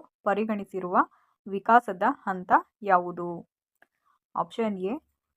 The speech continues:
ಪೂರ್ವ ತಾರುಣ್ಯ, ಆಪ್ಷನ್ ಬಿ ಪೂರ್ವ ಬಾಲ್ಯ, ಆಪ್ಷನ್ ಸಿ ಉತ್ತರ ಬಾಲ್ಯ, ಆಪ್ಷನ್ ಡಿ, ತಾರುಣ್ಯಾವಸ್ಥೆ. ಈ ಪ್ರಶ್ನೆಗೆ ಸರಿಯಾದ ಉತ್ತರ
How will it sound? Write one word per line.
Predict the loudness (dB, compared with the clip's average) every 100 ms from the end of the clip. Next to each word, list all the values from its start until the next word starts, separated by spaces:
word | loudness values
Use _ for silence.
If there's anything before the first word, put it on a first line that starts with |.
| _
ಪೂರ್ವ | 2 4 4
ತಾರುಣ್ಯ, | 6 4 2 -2 -2 -2 _ _ _ _
ಆಪ್ಷನ್ | -14 -6 -2 -2
ಬಿ | -2 -6 -8 _ _ _
ಪೂರ್ವ | -4 2 6
ಬಾಲ್ಯ, | 8 6 4 -2 -4 -8 _ _ _ _ _
ಆಪ್ಷನ್ | -8 -6 -6 -6
ಸಿ | -4 -6 -6 _ _
ಉತ್ತರ | -12 -2 6 6
ಬಾಲ್ಯ, | 6 2 0 -4 -4 _ _ _ _ -6
ಆಪ್ಷನ್ | -6 -4 -6 -4
ಡಿ, | -4 -6 _ _ _ 6
ತಾರುಣ್ಯಾವಸ್ಥೆ. | 8 8 4 4 2 -2 -6 -8 -8 -12 _ _ _ _ _ _ _
ಈ | -6
ಪ್ರಶ್ನೆಗೆ | -4 -6 -6 -6 -6
ಸರಿಯಾದ | -6 -2 -2 0
ಉತ್ತರ | -2 -2 2